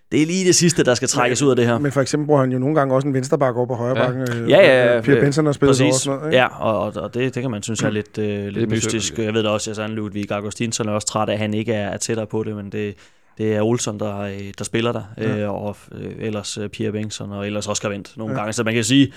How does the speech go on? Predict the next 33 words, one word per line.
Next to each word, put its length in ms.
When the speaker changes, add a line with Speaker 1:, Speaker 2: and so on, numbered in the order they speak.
Speaker 1:
at 160
der 60
er 60
de 100
jo 60
så 100
godt 200
kørende. 260
Der 100
kan 100
vi 40
jo 60
så 100
glæde 220
os 100
over, 220
at, 220
at 180
Riese 200
Dumisi 380
var 60
en 100
af 80
de 120
få, 180
der 140
rent 120
faktisk 160
er 60
blomstret 320
lidt 120
op 240
Speaker 3:
Mm. 60